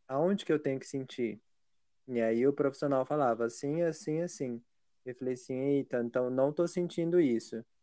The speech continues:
Até eu descobrir ali o que que eu teria que fazer, né?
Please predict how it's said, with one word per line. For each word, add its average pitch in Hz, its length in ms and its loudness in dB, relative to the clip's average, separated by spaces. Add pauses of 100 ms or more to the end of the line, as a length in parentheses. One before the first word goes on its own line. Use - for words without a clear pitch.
(240)
Até 131 500 4
eu 165 100 8
descobrir 151 640 2
ali 135 540 2
o 135 300 -2
que 151 220 -2
que 151 120 -4
eu 156 100 0
teria 151 440 2
que 156 120 -16
fazer, 135 600 2
né? 139 340 -2